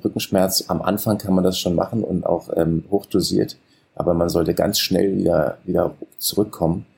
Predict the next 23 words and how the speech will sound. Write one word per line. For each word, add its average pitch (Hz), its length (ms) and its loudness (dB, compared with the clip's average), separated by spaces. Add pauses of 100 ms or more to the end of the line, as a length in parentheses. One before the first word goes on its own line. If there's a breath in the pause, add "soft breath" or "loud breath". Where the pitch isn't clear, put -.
(280 soft breath)
weil 80 200 0
die 82 60 -6
Patienten 95 560 0
diese 85 500 0
Abhängigkeit, 90 1000 -2 (180)
das 107 160 2
ist - 80 0
die 120 100 4
Erfahrung, 95 540 2
die 87 80 0
ich, 85 180 -4
äh, 85 160 2
da 87 140 0
einfach 87 260 -6
gemacht 90 340 -4
habe, 90 120 -8 (460 soft breath)
dann 82 160 2
auch 82 120 0
irgendwie 82 440 -2
zelebrieren 85 720 0
und - 100 -4
natürlich 85 460 -2
nicht - 260 -8